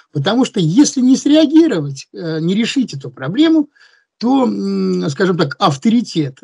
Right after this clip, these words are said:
государственной власти Российской Федерации, он пострадает не только внутри Российской Федерации, как вы понимаете,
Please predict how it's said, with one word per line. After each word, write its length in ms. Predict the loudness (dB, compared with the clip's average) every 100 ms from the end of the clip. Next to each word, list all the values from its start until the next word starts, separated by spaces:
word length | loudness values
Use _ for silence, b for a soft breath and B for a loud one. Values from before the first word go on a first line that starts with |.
| -8
государственной 560 | -6 -4 -4 -6 -4
власти 280 | -2 -2 -4
Российской 440 | -4 -4 -6 -8
Федерации, 420 | -8 -6 -4 -4 -4
он 80 |
пострадает 580 | -6 -6 -4 -2 -2 -4 _ _ _
не 200 | 4 6
только 460 | 6 6 4 -2
внутри 360 | -4 -4 -6 -6
Российской 420 | -6 -8 -12 -12
Федерации, 520 | -8 -4 -2 -4 -6
как 140 | -14 -14
вы 80 | -14
понимаете, 680 | -10 -6 -4 -4 -8 -12